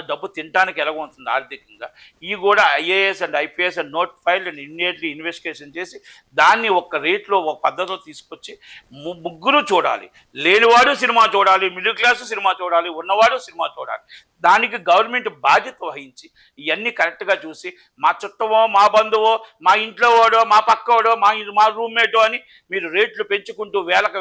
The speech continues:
వేల రేట్లు పెంచుకుంటూ వెళ్ళిపోతే ఇలాంటి రవిలు పుడుతూ ఉంటారు, వెళ్తూ ఉంటారు, ఇలాంటి దొంగ క్యాసెట్లు చూడటానికి పెరుగుతూ ఉంటారు. జనాల్లో, మనకి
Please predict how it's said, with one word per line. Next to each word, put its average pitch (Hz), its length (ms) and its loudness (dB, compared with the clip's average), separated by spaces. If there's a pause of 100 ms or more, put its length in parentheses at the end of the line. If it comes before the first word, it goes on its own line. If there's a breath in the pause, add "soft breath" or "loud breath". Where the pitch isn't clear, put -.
వేల 220 120 0 (100)
రేట్లు 202 300 -8
పెంచుకుంటూ 165 420 -18
వెళ్ళిపోతే 170 420 -4 (380 loud breath)
ఇలాంటి 247 360 6 (380)
రవిలు 240 340 -2
పుడుతూ 240 260 -6 (120)
ఉంటారు, 208 300 0 (100)
వెళ్తూ 214 220 -6 (120)
ఉంటారు, 196 320 -4
ఇలాంటి 196 280 -2
దొంగ 180 140 -6 (100)
క్యాసెట్లు 190 420 -6
చూడటానికి 170 460 -6
పెరుగుతూ 185 300 -12 (100)
ఉంటారు. 143 280 -10 (440 soft breath)
జనాల్లో, 226 400 4 (100)
మనకి 180 200 -4